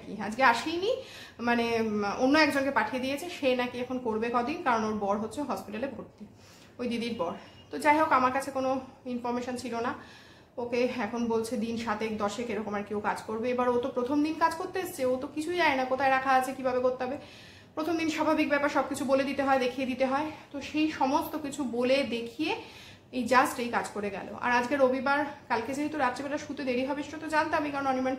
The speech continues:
ফিরবে, তারপর খাওয়া দাওয়া হবে, ওই জন্য দিদিকে বলেছিলাম যে একটু দেরি করে এসো আজকে। সাড়ে দশটা থেকে পৌনে এগারোটা আসার কথা, আমি বলেছিলাম এগারোটা পনেরো কুড়িতে এসো, তো ফলত ওকে পাঠিয়েছে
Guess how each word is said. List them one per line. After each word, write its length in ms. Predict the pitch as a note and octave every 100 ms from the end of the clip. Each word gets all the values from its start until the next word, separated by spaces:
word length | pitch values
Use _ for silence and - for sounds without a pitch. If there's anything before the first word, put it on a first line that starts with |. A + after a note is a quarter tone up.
| -
ফিরবে, 300 | E4 D#4 D#4
তারপর 220 | D4 D4
খাওয়া 220 | - C4+
দাওয়া 180 | C4+ C4+
হবে, 140 | C#4 - - - - -
ওই 80 | D#4
জন্য 120 | F4+
দিদিকে 260 | D#4 D4 D4+
বলেছিলাম 420 | C#4 C#4+ D#4+ G4+
যে 80 | G#4
একটু 140 | G4
দেরি 200 | C#4+ G#3
করে 180 | G3 E3
এসো 180 | F#3+ G3+
আজকে। 260 | F3+ - - - - - - - - -
সাড়ে 200 | C#4 B3+
দশটা 220 | C4+ D#4
থেকে 140 | D#4+
পৌনে 180 | F4+ D4
এগারোটা 200 | C#4 D4+
আসার 300 | E4 C4 D4+
কথা, 220 | D4+ E4 G4+ B4+
আমি 100 | D#4+
বলেছিলাম 360 | C4 C4+ F#4 A4+
এগারোটা 320 | A#3+ A#3+ B3+
পনেরো 240 | A#3+ G#3 G#3
কুড়িতে 260 | F#3+ F#3+
এসো, 220 | F#3 - G#3+ - - - - -
তো 140 | D4+ D#4
ফলত 240 | D4+ D4+
ওকে 280 | D#4+ C#4+ D#4+
পাঠিয়েছে 420 | D4+ C4+ D#4+ E4+